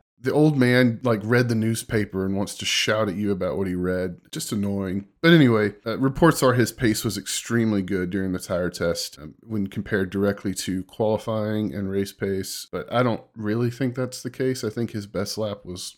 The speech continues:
still seven tenths or eight tenths off of max. That is better <laughs> than we're seeing from the AlphaTauris. So if he could do that on a new compound that's not even been confirmed to make it to the grid, maybe there is something there. I think we're gonna know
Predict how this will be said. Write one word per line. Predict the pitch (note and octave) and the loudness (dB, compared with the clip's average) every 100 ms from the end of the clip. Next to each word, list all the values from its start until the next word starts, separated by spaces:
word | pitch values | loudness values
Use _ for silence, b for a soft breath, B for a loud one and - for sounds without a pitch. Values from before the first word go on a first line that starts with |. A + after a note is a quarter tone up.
| _ | _
still | - D3+ D3+ A#2+ | -12 -6 -6 -6
seven | - A2 A2 | -6 -4 -2
tenths | G2+ G#2 G#2+ - - | -2 -4 -4 -6 -6
or | E2 | -4
eight | G#2 | -4
tenths | - G#2+ F#2+ - | -4 -8 -6 -6
off | F#2 - | -6 -6
of | |
max. | F2+ G2+ A#2+ - - | -6 -4 -8 -10 -2
That | G#2 | 2
is | G#2+ B2 | 4 2
better | A2+ C3 C3 | 2 4 4
<laughs> | B2+ | 4
than | D#3 B2 | 4 4
we're | A#2+ | 2
seeing | - A#2+ B2 C#3 C#3+ | 0 0 2 2 0
from | C#3+ | 0
the | C#3 | 2
AlphaTauris. | C#3 C#3 C#3 D3 C#3+ D3 D#3 - - | 2 -2 -4 -2 0 0 -2 -6 -6
So | G#2 | -4
if | G2 | -2
he | B2+ | -2
could | B2 | -2
do | A#2+ A#2 | 0 2
that | A#2 A#2 - | 4 2 -2
on | G#2+ G#2 | -6 -4
a | F#2+ F#2 | -4 -4
new | A#2 A2+ A#2 | -2 0 0
compound | - A#2 G#2+ A2+ A2+ G#2 | -2 -4 0 -2 0 -2
that's | - - F#2+ | -6 -12 -6
not | G2+ | -4
even | G#2+ G#2 G#2 | -2 -2 -2
been | G#2+ G2+ | -2 -2
confirmed | G#2+ G2 A2+ A2 A2 G2+ | -4 -4 -4 -2 -2 -4
to | - G#2 F#2+ | -8 -6 -4
make | G2 G#2+ | -4 -4
it | - | -4
to | A2+ | -6
the | F#2 | -6
grid, | F2+ G#2 B2+ - F#2 | -2 0 -2 -6 -6
maybe | F#2 G#2 | -4 0
there | G#2 G#2 | 2 2
is | G#2 | 0
something | G#2 F2+ G2 F#2 | -4 -4 -4 -4
there. | E2+ D#2+ - | -4 -8 -8
I | - | -6
think | A#2 G#2+ | -4 -2
we're | A2 | -4
gonna | G#2+ G#2 | -2 -2
know | G2 G2+ A2+ A#2 | 0 0 0 -4